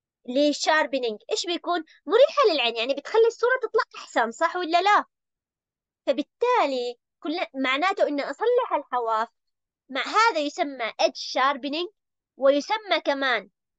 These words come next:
edge enhancement، تحسين الإدج، ويسمى أيضًا edge crisping، ويسمى أيضًا unsharp masking. فالثلاث الأسماء لنفس الاسم اللي هو edge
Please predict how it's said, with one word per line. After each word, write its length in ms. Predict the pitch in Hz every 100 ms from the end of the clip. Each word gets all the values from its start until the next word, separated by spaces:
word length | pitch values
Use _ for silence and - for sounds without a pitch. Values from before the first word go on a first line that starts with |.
| 311
edge 240 | 349 -
enhancement، 760 | 254 247 262 285 370 - 381 415 -
تحسين 380 | 285 - 320
الإدج، 420 | 302 285 330 - - _ _
ويسمى 640 | 240 254 302 370 392 381 302
أيضًا 380 | 320 285 233 208 _ _ _
edge 320 | 311 330 - - _ _
crisping، 640 | 277 285 285 415 494 508 494 _
ويسمى 680 | - 247 269 403 415 392 277
أيضًا 340 | 349 349 359 359 _ _ 247
unsharp 520 | 269 - 339 349 392
masking. 600 | 254 226 254 - 233 190 _ _ _ _ _
فالثلاث 600 | 262 - 294 339 466 539 494
الأسماء 520 | 392 320 - 349 440 370
لنفس 360 | 381 554 -
الاسم 380 | 403 - 466 381
اللي 180 | 330 339
هو 100 | 339
edge 360 | - 277 -